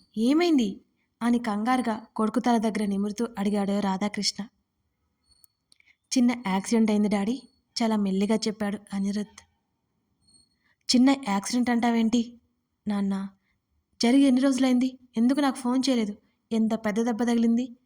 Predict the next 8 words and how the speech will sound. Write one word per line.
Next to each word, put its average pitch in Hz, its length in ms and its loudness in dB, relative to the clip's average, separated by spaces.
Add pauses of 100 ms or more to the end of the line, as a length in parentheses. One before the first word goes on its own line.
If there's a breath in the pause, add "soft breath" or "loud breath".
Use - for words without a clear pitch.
(380)
అని 285 160 2
కంగారుగా 226 760 0
రాధాకృష్ణ 208 640 -4 (440)
ఎవరికో 214 360 0
ఫోన్ 202 360 -2
చేయబోతుంటే, 208 600 -4 (1300)
"డాడీ 214 180 2
ప్లీజ్, 214 500 0